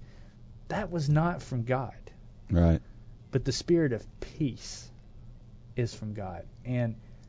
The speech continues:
Speaker 1: so many times we say, you know, we use terms like, uh, "Well, that's a godly fear." Well, I really don't understand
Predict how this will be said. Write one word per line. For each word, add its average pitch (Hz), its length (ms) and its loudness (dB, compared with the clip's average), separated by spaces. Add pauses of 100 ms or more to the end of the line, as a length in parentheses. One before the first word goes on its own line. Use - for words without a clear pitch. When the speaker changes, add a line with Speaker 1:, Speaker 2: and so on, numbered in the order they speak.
(140)
Speaker 1:
so 208 240 6
many 202 220 8
times 175 420 8
we 147 120 8
say, 131 580 8 (680)
you 139 120 0
know, 131 120 4
we 131 220 2
use 147 360 4
terms 135 420 4
like, 117 320 4 (520)
uh, 117 280 2
"Well, 110 80 -2
that's 123 180 4
a 127 60 0
godly 123 420 4
fear." 95 320 -10
Well, 135 240 0
I 233 140 10
really 320 260 10
don't 180 200 10
understand 131 840 2